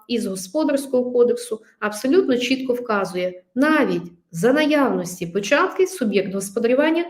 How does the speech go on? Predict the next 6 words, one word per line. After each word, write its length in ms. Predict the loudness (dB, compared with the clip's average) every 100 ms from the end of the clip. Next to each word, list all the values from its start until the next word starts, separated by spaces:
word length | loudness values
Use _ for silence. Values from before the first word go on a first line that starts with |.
| 0
не 180 | 0 0
зобов'язаний 800 | -4 -8 -4 -2 0 0 0 -4
її 200 | -2 -2
застосовувати. 840 | -2 -6 -8 -10 -8 -8 -10 -14 -20 _ _ _
А 80 | -2
тепер, 440 | -2 -2 -6 -8